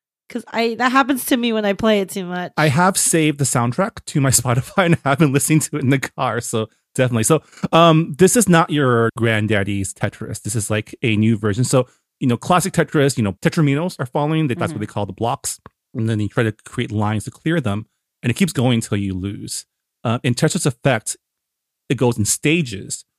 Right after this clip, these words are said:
Speaker 2: where each stage you're, depending on your difficulty, you're trying to clear anywhere between thirty to, like, forty-two lines to clear the stage. And as the, um, stage goes,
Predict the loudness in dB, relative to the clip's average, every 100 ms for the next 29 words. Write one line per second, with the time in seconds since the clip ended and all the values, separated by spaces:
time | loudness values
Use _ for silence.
0 | _ _ -2 -2 -2 -4 -2 0 2 2
1 | 0 -2 -2 0 0 -2 -4 _ _ _
2 | _ _ -2 0 2 0 -2 -6 -4 -8
3 | -6 -6 -6 -6 -4 -4 -6 -4 -4 -4
4 | _ -2 0 0 -4 -2 -4 -2 -4 -4
5 | -4 -6 -6 -12 -12 -10 -8 -8 -8 -12
6 | -18 _ _ _ _ -10 -6 -2 -4 -4
7 | -4 -4 -4 -12 -20 -20 _ -6 -2 0
8 | 0 0 -4 -4 0 0 0 -2 -6 -12
9 | -4 -4 -4 -4 0 2 0 -4 -12